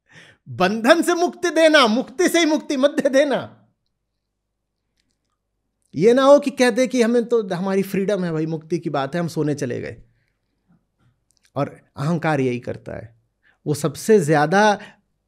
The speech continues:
किससे दूर भागता है? अमृत से दूर भागता है। वो अमृत से दूर भागता है। जब वो अमृत से दूर भागता है, इसीलिए फिर उपनिषदों को प्रार्थना करनी पड़ती है।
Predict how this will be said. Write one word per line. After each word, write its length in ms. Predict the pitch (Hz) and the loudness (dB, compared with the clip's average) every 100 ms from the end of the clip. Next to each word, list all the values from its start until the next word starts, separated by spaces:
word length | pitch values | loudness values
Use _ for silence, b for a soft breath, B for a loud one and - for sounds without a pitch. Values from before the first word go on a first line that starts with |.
| _ _ | _ _
किससे 420 | 190 185 - 233 180 | -4 -2 4 6 6
दूर 240 | 180 202 | 4 4
भागता 420 | 175 185 185 233 | 2 -2 -4 -2
है? 80 | 247 | 0
अमृत 380 | 156 175 196 190 | 0 2 2 0
से 160 | - | -6
दूर 200 | 120 110 | -8 -10
भागता 460 | 95 98 - _ - | -12 -16 -20 _ -20
है। 140 | - _ b b b 165 | -20 _ b b b -2
वो 80 | |
अमृत 280 | 196 208 208 | 2 4 2
से 160 | - 139 | 0 -6
दूर 200 | 120 113 | -6 -10
भागता 380 | 107 - _ 85 | -14 -20 _ -20
है। 80 | b b | b b
जब 120 | 147 160 | -4 -2
वो 80 | |
अमृत 260 | 170 190 202 | 0 2 0
से 140 | 190 | -2
दूर 180 | 160 175 | 0 0
भागता 340 | 175 175 - 202 | 0 -4 -4 -4
है, 120 | 170 | -4
इसीलिए 360 | - 180 170 | -4 -4 -4
फिर 380 | 165 180 185 175 b b b | -4 -4 -4 -6 b b b
उपनिषदों 640 | - 135 139 151 156 156 156 | -12 -10 -8 -8 -6 -6 -6
को 100 | 165 | -6
प्रार्थना 440 | 135 120 135 131 | -6 -6 -6 -8
करनी 300 | 127 113 113 | -8 -10 -12
पड़ती 360 | 110 - - 101 | -14 -16 -18 -18
है। 220 | 113 | -20